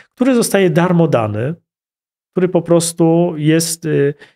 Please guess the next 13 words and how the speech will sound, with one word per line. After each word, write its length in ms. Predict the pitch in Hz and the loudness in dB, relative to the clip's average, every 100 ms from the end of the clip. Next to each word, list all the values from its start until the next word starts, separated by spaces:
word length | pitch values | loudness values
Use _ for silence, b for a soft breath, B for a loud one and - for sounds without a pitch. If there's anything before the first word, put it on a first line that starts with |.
| _ | _
i 60 | - | -6
którego 300 | - 160 160 | -2 0 0
człowiek 340 | 165 156 160 | 0 0 0
de 100 | 147 | -2
facto 300 | - 147 - | -2 -4 0
nie 100 | 175 | 0
posiada. 640 | 175 180 165 127 104 101 - | 0 -2 0 -2 -4 -10 -14
Ale 200 | 156 147 | -8 -4
bardzo 240 | 165 185 180 | -2 -4 -4
często 300 | 180 175 202 | -4 -4 -4
to 100 | 208 | -4
jest 100 | - | -6
tylko, 440 | - 208 208 226 | -4 -4 -4 -8